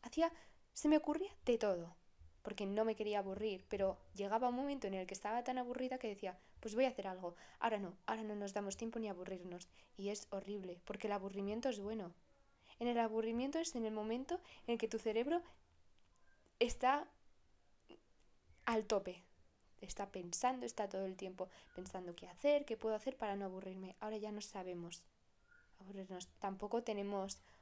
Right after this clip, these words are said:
un nivel de, mm, ¿cómo, cómo digo esto en español?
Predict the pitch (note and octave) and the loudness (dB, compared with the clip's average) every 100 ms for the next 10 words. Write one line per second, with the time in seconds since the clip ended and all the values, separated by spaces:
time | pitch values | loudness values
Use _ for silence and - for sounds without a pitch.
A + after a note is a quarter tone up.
0 | - - A3 G#3 G3+ G3+ G3 F#3+ G3 F#3+ | -16 -4 -2 0 -2 -2 -2 0 0 0
1 | F#3+ F#3 F3 - - - - - - - | -4 -8 -14 -18 -20 -20 -20 -20 -20 -20
2 | - - - A3 G#3 F#3+ - B3+ B3 G#3 | -20 -12 -8 -2 0 0 0 2 4 4
3 | G#3 G#3 A3 G#3 - G3+ G3 F#3 | 2 0 -4 -6 -6 -4 -2 -4